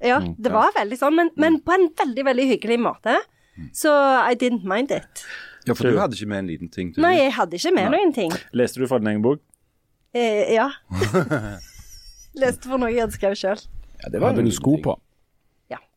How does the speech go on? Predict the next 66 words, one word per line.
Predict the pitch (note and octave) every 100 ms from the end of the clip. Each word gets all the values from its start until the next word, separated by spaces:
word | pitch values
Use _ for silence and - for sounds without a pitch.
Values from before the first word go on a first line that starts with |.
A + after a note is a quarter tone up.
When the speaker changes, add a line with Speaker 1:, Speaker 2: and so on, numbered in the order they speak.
| _ _
Speaker 2:
Jeg | - F#2+ E2+ E2 -
synes | A#2
det | C3+
var | A#2+
Speaker 1:
For | G#2+ -
det |
Speaker 2:
veldig | A#2+
Speaker 1:
var | A#2+
jo | D4
Speaker 2:
inspirerende | C#4 A#2 A2 A2 A#2+ - A#2+
både | A2
for | G#2+
meg | G#2+ G#2+
og |
kronprinsen | G#2 F#2 G#2+ F#2+ G#2+
å |
lese | G2 F2 G#2+
om | G#2
Ingrid | F#2+ F#2+
Winther | F#2+ E2+ G2+ F2+
og | F2+
det. | E2+ - - - -
Speaker 3:
Men | B2 B2
er | A#2
vi | G2+
Speaker 2:
Altså, |
Speaker 3:
ferdige | - D#2 D#2 G#2+ C3+
Speaker 2:
ta | A#2
Speaker 3:
med | A2
Speaker 2:
julen. | G2+
Speaker 3:
dette | G#2 G#2
med | F#2+
sånn | F2 E2+
politikk | E2 - F#2+ -
Speaker 2:
Nei, | G#3+
Speaker 3:
og | -
krig | G2
og | F2
fred | - G#3+ G3+
sånn | G3+
Speaker 2:
nei, |
Speaker 3:
i | C4+
denne | F#2+ F3 F#3
Speaker 2:
jo, | F#3 F#3+ F#3+
nei, | F#3
men, | F#3+ F3+
nei, | E3+
Speaker 3:
aktualitetspostkassen? | E3 B2+ F#2+
Speaker 2:
ja, | D3 C3
nei, | C3 C#3
nei, | D3
Speaker 3:
Vi |
Speaker 2:
vi | D3
Speaker 3:
kan | C3
Speaker 2:
skal | A#2
Speaker 3:
begynne | D#3
å | F3+
snakke | D3+
om | G#2+
jul | F#2+ G#2
igjen, | A#3 A#3
Speaker 2:
Nei, | E3
Speaker 3:
hvis | F#3
Speaker 2:
nei, |
Speaker 3:
du |
vil. | G3